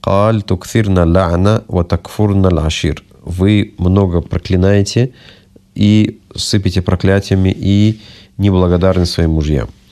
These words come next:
«Ма раайту мин накисати аклин ва динин азхаба лилюби раджули аль-хазими мин ихдак-, мин ихдакунна». Я не видел из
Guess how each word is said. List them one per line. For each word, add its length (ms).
«Ма 300
раайту 480
мин 200
накисати 720
аклин 460
ва 120
динин 540
азхаба 680
лилюби 460
раджули 480
аль-хазими 600
мин 200
ихдак-, 540
мин 240
ихдакунна». 920
Я 100
не 160
видел 360
из 480